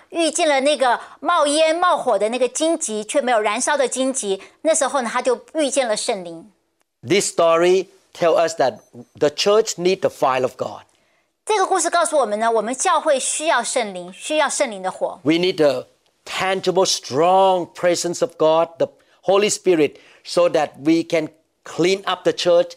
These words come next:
Speaker 2: and we can have victory against demonic attack toward us and toward the church.
Speaker 1: 所以呢，我们教会呢，借着圣灵的浇灌呢，让我们有能力来对付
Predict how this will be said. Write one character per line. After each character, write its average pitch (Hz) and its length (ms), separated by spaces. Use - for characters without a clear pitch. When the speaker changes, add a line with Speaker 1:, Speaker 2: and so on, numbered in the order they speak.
Speaker 2:
and 131 220
we 151 220
can 147 300
have 180 240
victory 185 540
against 156 560
demonic 156 540
attack - 360
toward 160 400
us - 380
and 123 220
toward 147 400
the 127 80
church. - 480
Speaker 1:
所 349 160
以 392 100
呢， 311 140
我 262 180
们 277 140
教 381 380
会 359 200
呢， 269 160
借 330 240
着 285 80
圣 370 280
灵 269 120
的 254 100
浇 285 220
灌 285 320
呢， 220 160
让 311 180
我 254 60
们 233 160
有 220 160
能 220 300
力 311 160
来 226 180
对 320 260
付 269 300